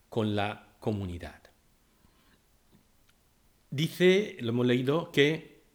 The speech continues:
Jesús entró estando cerranda-, cerradas las puertas y se puso en medio. Si tradujéramos más literalmente, no diríamos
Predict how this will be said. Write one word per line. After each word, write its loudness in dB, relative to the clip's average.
Jesús -2
entró 2
estando 0
cerranda-, 0
cerradas 2
las -6
puertas -2
y -2
se 0
puso 0
en -2
medio. -4
Si -4
tradujéramos 4
más 0
literalmente, 2
no 4
diríamos 4